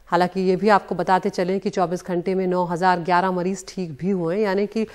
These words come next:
लोग ठीक भी हो रहे हैं, बहुत ज़्यादा गंभीर लक्षण नहीं देखे जा रहे, लेकिन फिर भी जिस तरह से मामले तेजी से बढ़ रहे हैं, वो कहीं ना कहीं चिंता का सबब बने हुए हैं।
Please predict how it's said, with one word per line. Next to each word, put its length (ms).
लोग 300
ठीक 220
भी 100
हो 140
रहे 120
हैं, 100
बहुत 220
ज़्यादा 300
गंभीर 560
लक्षण 340
नहीं 180
देखे 280
जा 140
रहे, 120
लेकिन 340
फिर 120
भी 220
जिस 260
तरह 140
से 160
मामले 360
तेजी 320
से 140
बढ़ 200
रहे 160
हैं, 160
वो 180
कहीं 220
ना 100
कहीं 200
चिंता 340
का 140
सबब 340
बने 180
हुए 220
हैं। 60